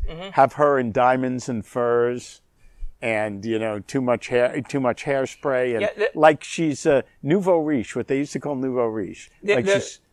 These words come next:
Speaker 2: married into money. Here
Speaker 1: the
Speaker 2: she just scammed into money.
Speaker 1: The price tag on the front is three dollars too high.
Speaker 2: Was
Speaker 1: Can you
Speaker 2: it
Speaker 1: read that for me?
Speaker 2: two ninety-nine?
Speaker 1: No.
Speaker 2: Oh, a dollar fifty.
Speaker 1: That's right.
Speaker 2: <laughs>
Speaker 1: That's right. Just pay me a dollar fifty to take it. Anyway, I, I, um, I guess I'm a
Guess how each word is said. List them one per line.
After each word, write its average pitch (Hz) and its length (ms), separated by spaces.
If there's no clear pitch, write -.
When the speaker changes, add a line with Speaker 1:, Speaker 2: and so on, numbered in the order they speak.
Speaker 2:
married 143 460
into 131 200
money. 107 360
Here 135 240
Speaker 1:
the 196 60
Speaker 2:
she 117 140
just 107 360
scammed 131 420
into 90 220
money. 101 180
Speaker 1:
The - 80
price - 300
tag 269 240
on 202 160
the 165 60
front 185 440
is - 180
three 214 200
dollars 160 320
too 170 200
high. 156 280
Speaker 2:
Was 117 140
Speaker 1:
Can 113 80
you 247 40
Speaker 2:
it 185 40
Speaker 1:
read 196 120
that 208 60
for 220 40
me? - 60
Speaker 2:
two 131 60
ninety-nine? 135 560
Speaker 1:
No. 160 260
Speaker 2:
Oh, 143 140
a 135 60
dollar 143 320
fifty. 143 360
Speaker 1:
That's 196 220
right. 285 300
Speaker 2:
<laughs> - 280
Speaker 1:
That's 170 180
right. 147 240
Just - 180
pay - 160
me 190 120
a 143 40
dollar 139 260
fifty - 260
to - 80
take 160 180
it. - 60
Anyway, 247 480
I, 208 160
I, 196 220
um, 185 260
I 180 420
guess 170 220
I'm 214 60
a - 20